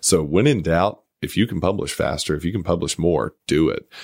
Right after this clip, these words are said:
but not at the sake or at the cost of quality, because that is a big algorithmic indicator, is quality content that people are really gonna digest. So longer form articles that go deeper into subjects and provide lots of steps and how-tos and have some rich media with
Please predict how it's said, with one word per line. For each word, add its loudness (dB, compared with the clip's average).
but 0
not 2
at -2
the -4
sake 2
or 2
at -2
the -4
cost 0
of -6
quality, -2
because -2
that 2
is -4
a -2
big 2
algorithmic -2
indicator, -2
is -2
quality 2
content -2
that -10
people -6
are -4
really -2
gonna -8
digest. -2
So 0
longer 2
form 0
articles 2
that -2
go -2
deeper 2
into 2
subjects 0
and -6
provide -2
lots 2
of 0
steps 0
and -4
how-tos -2
and -6
have -6
some -4
rich 0
media 4
with -8